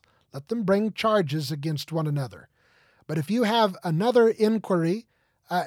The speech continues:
uh, to make, it shall be determined in the lawful assembly, for we are in danger of being called in question for today's uproar, there being no good reason that which we may give to account for this disorderly gathering."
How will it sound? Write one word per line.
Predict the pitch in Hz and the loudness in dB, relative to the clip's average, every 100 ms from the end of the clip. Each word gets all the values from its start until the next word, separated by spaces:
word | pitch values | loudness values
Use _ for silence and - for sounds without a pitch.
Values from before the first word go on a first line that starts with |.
| - | -4
uh, | 190 156 | -8 0
to | 190 | 2
make, | 170 151 185 262 - | 2 2 0 -2 -4
it | 196 | -4
shall | - 220 | 0 0
be | 214 | 0
determined | 208 180 190 170 175 202 | -2 -2 0 2 0 0
in | 208 | 0
the | 208 | 2
lawful | 190 190 - 165 | 4 4 2 -2
assembly, | 151 208 196 147 110 110 | 0 2 2 2 -2 -10
for | - | -6
we | 147 196 | -2 0
are | 285 233 | 2 2
in | 190 | 2
danger | 151 196 247 185 110 98 170 - _ _ _ | 0 0 0 -2 -4 -10 -16 -16 _ _ _
of | 180 160 | -2 4
being | 180 180 165 | 4 4 0
called | 214 220 220 | 2 2 2
in | 226 | -2
question | - 262 254 - 143 156 | -4 -4 -4 -4 -6 -6
for | 156 175 | -4 -4
today's | 196 165 170 139 226 | -2 0 0 -2 -4
uproar, | 240 214 180 87 87 _ _ _ _ _ _ - | -2 2 0 0 -16 _ _ _ _ _ _ -6
there | 143 | 2
being | 160 185 160 | 4 6 6
no | 180 214 | 6 4
good | 165 196 | 4 2
reason | 151 160 240 214 120 110 135 185 _ _ _ - | 2 2 2 2 0 -6 -12 -14 _ _ _ -10
that | 165 | -6
which | 175 190 | -6 -2
we | |
may | 190 185 | 0 0
give | 156 226 170 165 160 | 4 4 4 0 -2
to | 190 170 | 2 2
account | 147 - 240 156 147 | 0 -6 -4 -4 -6
for | - 160 | -4 0
this | 165 175 - - | 2 0 -2 -6
disorderly | 139 196 - 190 208 165 139 156 | 0 0 0 2 2 2 0 -2
gathering." | 165 160 190 185 120 95 117 | -4 -4 -2 -2 -4 -8 -18